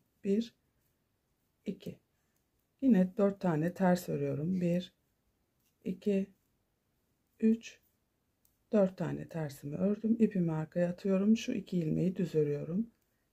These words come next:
Bir, iki, üç tane tersimi örüyorum. İki, üç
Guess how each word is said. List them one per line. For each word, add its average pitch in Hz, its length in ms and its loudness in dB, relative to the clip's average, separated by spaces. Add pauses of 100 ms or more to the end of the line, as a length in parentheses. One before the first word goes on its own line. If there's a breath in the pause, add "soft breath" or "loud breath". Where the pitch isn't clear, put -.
(140)
Bir, 202 360 -2 (1080)
iki, 180 440 -8 (1160)
üç 254 240 -2
tane 165 340 0
tersimi 165 540 -2
örüyorum. 226 720 6 (680)
İki, 202 460 -6 (1120)
üç - 280 -6